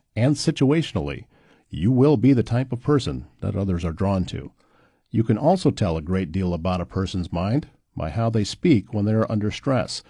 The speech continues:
If they become flustered or speak quickly and nervously, it could be an indication that they do not handle stress well. If they speak in a voice that becomes stronger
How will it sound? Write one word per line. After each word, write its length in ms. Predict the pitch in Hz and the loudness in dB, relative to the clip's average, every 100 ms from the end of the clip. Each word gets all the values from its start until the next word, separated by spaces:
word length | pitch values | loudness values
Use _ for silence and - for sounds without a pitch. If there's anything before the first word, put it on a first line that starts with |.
| _ _ _ - | _ _ _ -12
If 160 | - - | -8 -4
they 100 | 92 | -4
become 340 | 95 104 92 | -2 -2 -4
flustered 600 | - 120 127 - 82 82 - - | -2 0 0 0 -2 -4 -10 -8
or 160 | 101 | -6
speak 300 | - 117 101 | -4 -4 -4
quickly 460 | - 139 - 120 123 | 0 0 2 0 0
and 200 | 92 92 | 0 0
nervously, 640 | 151 143 - - - 87 _ _ | 0 0 -2 -4 -10 -14 _ _
it 240 | - - | -12 -12
could 220 | - 135 123 | -2 0 4
be 100 | 120 | 4
an 80 | |
indication 720 | 117 120 107 - 147 139 101 87 | 4 2 0 2 2 4 2 0
that 220 | 92 - | -2 -2
they 100 | 98 | -4
do 320 | 82 120 143 | 0 4 6
not 260 | 131 127 - | 6 2 0
handle 320 | 143 123 92 | 0 2 0
stress 400 | - 120 120 - | -2 0 0 0
well. 280 | 87 58 - _ _ - _ - | -4 -6 -12 _ _ -20 _ -10
If 140 | 90 | -8
they 120 | - 92 | -2 -4
speak 340 | - 131 127 | 2 2 4
in 80 | 113 | 2
a 60 | |
voice 340 | 87 101 120 120 | 2 0 0 0
that 120 | 101 | 0
becomes 380 | 92 92 107 101 | -2 0 -2 -2
stronger 680 | - 117 120 120 113 117 | -2 0 2 2 2 -2